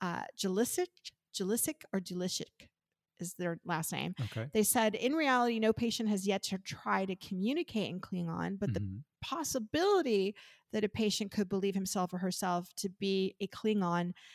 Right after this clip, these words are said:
Speaker 1: doesn't seem so far-fetched." They've got people that think they're Napoleon,
Speaker 2: Right.
Speaker 1: which is what Diane Lynn said, but didn't, didn't in this Oregon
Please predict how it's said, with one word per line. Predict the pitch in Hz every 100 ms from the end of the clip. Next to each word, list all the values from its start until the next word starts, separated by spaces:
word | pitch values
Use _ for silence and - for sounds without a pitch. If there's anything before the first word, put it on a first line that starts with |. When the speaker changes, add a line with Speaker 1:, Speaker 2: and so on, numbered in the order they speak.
| - -
Speaker 1:
doesn't | 208 247 320
seem | - 240 233
so | 233 226
far-fetched." | - 185 180 185 - - - 285 247 - - - - _ _ _ _ _ _ _ -
They've | 226 240
got | 214 -
people | 226 220
that | 202 180
think | 208 190
they're | 180
Napoleon, | 180 - - 330 349 202 160 156 233 - _ _ -
Speaker 2:
Right. | 110 95
Speaker 1:
which | 202 190
is | 175
what | 156
Diane | 170 165 165 165
Lynn | 165 156 175 - _ _
said, | - - 190 160 165
but | 135 _ 233
didn't, | 175 170 151 - _ _ _ _ _ _ -
didn't | 208 180 165
in | - 180
this | 165
Oregon | 151 175 175 180 170 -